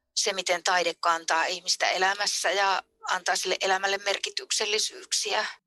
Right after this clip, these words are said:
Sitten on tietysti museot ja kokoelmat, jotka enemmän ajattelee sitä sen taideilmaisun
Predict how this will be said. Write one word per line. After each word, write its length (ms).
Sitten 320
on 60
tietysti 380
museot 500
ja 80
kokoelmat, 600
jotka 220
enemmän 400
ajattelee 540
sitä 280
sen 240
taideilmaisun 1200